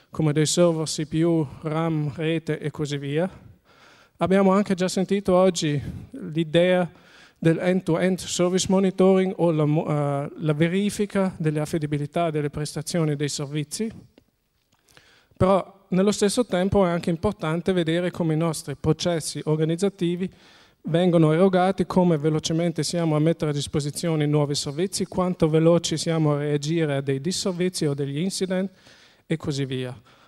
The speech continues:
Anche tenendo sempre a mente che un incident non è soltanto un servizio che non funzioni più, ma anche se la qualità del servizio stesso degradi e sia insufficiente nell'utilizzo dell'utente finale.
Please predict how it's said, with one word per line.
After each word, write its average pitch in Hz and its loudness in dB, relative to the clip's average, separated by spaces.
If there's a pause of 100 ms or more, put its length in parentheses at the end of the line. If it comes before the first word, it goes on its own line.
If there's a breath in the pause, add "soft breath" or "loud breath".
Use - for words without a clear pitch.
Anche 190 0
tenendo 180 4
sempre 170 0
a 202 4
mente 185 2
che 170 -6
un 165 2
incident 147 -2 (320 loud breath)
non 156 0
è 170 -2 (840 loud breath)
soltanto 160 -2
un 165 2
servizio 160 -2
che 147 -6
non 156 -2
funzioni 160 0
più, 185 2 (340 loud breath)
ma 165 -2
anche 180 -2
se 170 -6
la 156 -4
qualità 156 0
del 147 -2
servizio 156 -2
stesso 160 -4
degradi 151 -2
e 135 -4
sia 147 -4 (120)
insufficiente 151 -4
nell'utilizzo 143 -4
dell'utente 135 -6
finale. 135 -8